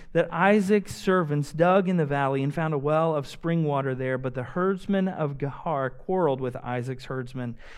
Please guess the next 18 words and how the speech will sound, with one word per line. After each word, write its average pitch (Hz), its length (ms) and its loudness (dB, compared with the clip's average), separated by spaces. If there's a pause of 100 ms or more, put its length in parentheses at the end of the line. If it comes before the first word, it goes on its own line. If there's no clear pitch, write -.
(120)
and 147 160 2
said, 170 240 6
"The 180 80 8
water 294 400 12
is 277 160 12
ours." 247 840 10 (1000)
So - 200 -2
he 175 100 6
named 190 460 8
the 175 100 8
well 151 560 4
Esek 143 600 -2 (340)
because 151 480 -2
they 147 320 6
argued 135 720 0 (340)
with 127 280 -6
him. 104 480 -8 (1300)
Then, 165 360 4